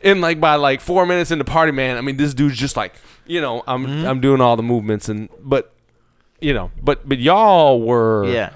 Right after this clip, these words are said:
Speaker 1: the focal point of kinda that, that show or the culmination of that show. So what happened?
Speaker 2: I think, I think it was a culmination of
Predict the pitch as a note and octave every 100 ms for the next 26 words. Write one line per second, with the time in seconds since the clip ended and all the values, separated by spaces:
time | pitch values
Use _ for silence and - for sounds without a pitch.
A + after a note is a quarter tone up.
0 | _ _ _ _ _ - A#2+ - - F#3
1 | F3+ - A2 - A2 F#2+ - _ _ _
2 | - A#2+ A2 G#2 G2+ G2+ - A2+ G#2+ G2+
3 | G#2+ G#2 G2 - _ _ _ - B2+ -
4 | - C3+ A#2+ G#2 D#2+ - B2 G#2 G#2 A2+
5 | - D2 C#2+ - - - D3+ A3 D#3+ -
6 | - C#2 _ _ - C3+ - F3+ G3+ -
7 | - _ _ _ _ _ _ _ A#2+ B2+
8 | - E3 E3+ - - C#3+ C3 C3 A#2 A#2
9 | - B2+ B2+ A#2 A#2 A#2+ A2+ G#2 G#2 F#2+
10 | F#2 - _